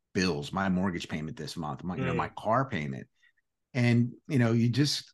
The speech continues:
Speaker 1: you know, gotta continue to persevere. You know, perseverance was something that was taught to us by our, you know, my parents, and something that is a, a theme on the island. Our people have persevered on that island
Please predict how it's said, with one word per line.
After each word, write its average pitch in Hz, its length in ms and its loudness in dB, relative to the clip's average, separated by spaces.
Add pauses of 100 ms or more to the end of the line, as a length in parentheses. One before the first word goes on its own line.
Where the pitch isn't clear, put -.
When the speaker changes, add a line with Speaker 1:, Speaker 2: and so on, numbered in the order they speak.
Speaker 1:
you 104 120 -4
know, 98 280 0 (680)
gotta 147 160 0
continue 147 640 2
to 117 60 2
persevere. 98 840 0 (280)
You 104 80 -2
know, 101 100 -2 (200)
perseverance 139 760 4
was 104 500 -2 (400)
something 123 400 2
that 95 140 2
was 95 180 -4
taught 101 300 0
to 98 80 -2
us 82 180 -2
by 78 380 -4 (220)
our, 82 220 -6 (140)
you 123 80 -4
know, 80 100 -6
my 92 160 0
parents, - 520 -10 (480)
and 110 160 2
something 143 400 6
that 120 280 2
is 104 200 -2
a, 98 280 2
a 101 140 -2
theme 135 460 4
on 110 100 4
the 95 140 2
island. 90 500 -2 (100)
Our 127 160 2
people 131 420 -2
have 87 240 -4
persevered 110 640 2
on 80 80 -2
that 92 180 0
island 90 500 -2